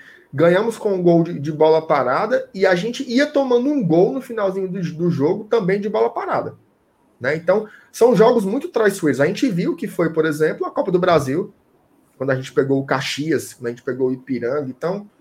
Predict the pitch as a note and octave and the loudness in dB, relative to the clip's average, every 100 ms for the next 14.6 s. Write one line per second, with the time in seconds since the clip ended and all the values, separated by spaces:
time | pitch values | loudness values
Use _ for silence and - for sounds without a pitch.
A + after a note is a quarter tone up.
0 | _ _ - D3 D3+ D#3+ F3+ F#3 A3 A3 | _ _ -2 4 4 4 4 4 2 0
1 | A3+ A#3+ A3+ F3+ D#3 C#3+ E3 G#3+ F#3 C#3+ | 0 0 0 0 0 -2 -2 -2 -2 -2
2 | G3+ A#3+ B3 F3+ C#3+ - A2 _ _ _ | 0 -2 2 2 2 -4 -12 _ _ _
3 | _ - C#3 C#3 E3+ F3+ G#3 G#3+ - D#3+ | _ -14 -12 -2 4 4 4 0 -4 -2
4 | D#3+ D#3+ D#3 _ - G3 A#3 A#3+ A3+ - | 2 2 0 _ -6 0 0 0 -6 0
5 | F#3+ G3+ A3 G#3 G3 D3 D3 B2+ G2 - | 2 2 0 2 4 4 2 -2 -2 -6
6 | _ _ _ _ C#3+ E3 F3 C#3 D#3 D3 | _ _ _ _ -6 -2 0 4 4 4
7 | D3 D3 D3 D3 C#3+ C3 A3+ - A3+ G#3+ | 0 -4 -2 -2 -2 -2 -2 0 -2 -2
8 | - F3 E3+ - D#3+ D#3 G#2+ A2+ A3+ - | -6 -8 -8 -4 -4 -2 -4 -4 -6 -12
9 | _ _ _ _ _ _ - B2 D3+ F3 | _ _ _ _ _ _ -6 -2 -2 -4
10 | _ _ D#3 D3+ D3 D#3+ F3+ F#3+ A3+ - | _ _ 2 4 4 2 0 -6 -10 -6
11 | E3+ E3+ - E3+ E3+ E3 D#3 C#3 B2 - | -6 -6 -2 0 2 2 4 4 0 -8
12 | C#3 D#3+ E3+ D#3+ D#3 C#3+ D#3 C#3+ C#3 B2+ | -12 -6 -2 2 2 0 -2 -4 -4 -8
13 | - _ _ D3+ D3 C#3 C#3 C3+ C3+ C3+ | -14 _ _ 0 0 0 0 0 -2 0
14 | B2+ - C3+ B2+ - | 0 -2 -2 -2 -6